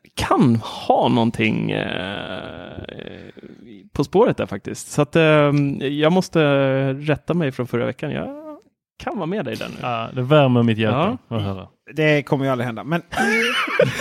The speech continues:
Speaker 3: jag är lite där, där jag, <laughs> men jag är lite där, där jag liksom, du vet, så här, U S B C på telefonen,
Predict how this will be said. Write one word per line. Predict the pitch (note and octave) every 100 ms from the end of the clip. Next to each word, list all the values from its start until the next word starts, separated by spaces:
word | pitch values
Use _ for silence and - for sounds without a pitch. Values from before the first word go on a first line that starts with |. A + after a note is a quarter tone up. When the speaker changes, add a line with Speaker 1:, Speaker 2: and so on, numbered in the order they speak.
| - - - C6+ G#5 G5 F5 - - F4 _ - -
Speaker 3:
jag | E3+ G#3+ A#3
är | F3
lite | F3 D#3+
där, | D3+ C3
där | A#2+
jag, | B2 A#2+ A#2+ - _ - - _ - - -
<laughs> |
men | F3
jag | D#3+ F#3
är |
lite | E3+ D3+
där, | C#3+ C3
där | A#2+
jag | A#2+
liksom, | A#2+ C3+
du | B2+
vet, | B2 - C#3+
så | D#3+
här, | G2+ - - - _
U | F3+ F#3
S | -
B | F#3
C | - A3+ C#3
på | -
telefonen, | - C#3+ C#3 - F3 B2+ A#2